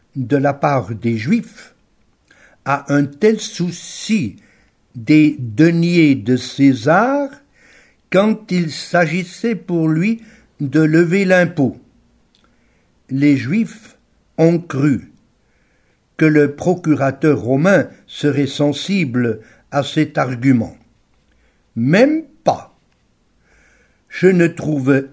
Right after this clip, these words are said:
rien, mais rien du tout de coupable en cet homme. » Luc vingt-trois, verset quatre. Pilate est bien trop content <laughs>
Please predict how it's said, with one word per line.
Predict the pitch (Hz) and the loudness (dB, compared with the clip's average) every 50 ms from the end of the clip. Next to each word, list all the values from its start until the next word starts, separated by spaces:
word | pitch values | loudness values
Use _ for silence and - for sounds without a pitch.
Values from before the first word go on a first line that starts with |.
| _ _ | _ _
rien, | - 120 123 127 123 131 135 156 202 262 277 262 180 - - - - _ | -14 -10 -10 -8 -6 -4 0 2 4 4 4 2 2 -2 -6 -10 -14 _
mais | - 143 156 160 147 | -2 0 2 2 0
rien | - - - 113 120 135 156 208 262 269 240 | 0 -4 -10 -10 -6 -2 2 4 4 4 4
du | 170 175 208 196 165 - | 2 0 -2 -4 -4 -8
tout | - - 277 277 262 202 - - - - - - | -6 -2 0 0 2 0 -2 -6 -12 -20 -16 -10
de | 131 127 151 | -4 -2 -2
coupable | 151 151 - 185 196 180 - - 185 202 220 214 214 254 262 277 269 269 - - _ _ _ _ _ - | -2 -2 -4 -6 -6 -4 -2 -2 -2 -2 -2 -4 -4 -4 -4 -4 -4 -6 -8 -20 _ _ _ _ _ -2
en | - 180 175 165 | 0 0 2 2
cet | - - - 214 220 220 - | 0 -2 -2 -2 -2 0 0
homme. » | 294 330 349 320 247 139 101 92 - - _ _ _ _ _ _ _ _ _ _ _ _ _ | -2 0 0 -2 -4 -4 -6 -10 -16 -18 _ _ _ _ _ _ _ _ _ _ _ _ _
Luc | - 151 160 196 202 202 - 139 | -4 -2 0 0 0 -2 -4 -4
vingt-trois, | 131 160 175 175 170 - 165 - - - - 156 156 | 0 2 2 2 2 0 -2 -4 -4 -4 -2 -2 0
verset | 135 147 151 147 - - 160 151 143 | 0 0 -2 -4 -2 -2 -2 -2 -2
quatre. | - 156 147 139 135 - - - _ _ _ _ _ _ _ _ _ _ _ _ _ _ _ _ _ _ _ _ _ _ _ _ _ - - - - _ _ _ - | -2 -4 -4 -4 -6 -10 -18 -20 _ _ _ _ _ _ _ _ _ _ _ _ _ _ _ _ _ _ _ _ _ _ _ _ _ -20 -20 -20 -20 _ _ _ 0
Pilate | 226 240 247 254 285 302 285 285 285 - - _ _ _ _ _ _ _ _ _ _ - | 2 4 4 4 4 2 0 -2 -6 -12 -20 _ _ _ _ _ _ _ _ _ _ 0
est | 170 175 156 | 2 2 2
bien | 131 143 190 202 196 | 2 2 2 2 0
trop | - - 160 165 160 | -2 -4 -4 -4 -2
content | - 156 147 143 139 143 - 156 160 143 - - - - _ - - | 0 0 0 0 0 -2 -2 -2 -2 -2 -4 -8 -14 -20 _ -6 0
<laughs> | 247 220 | 0 0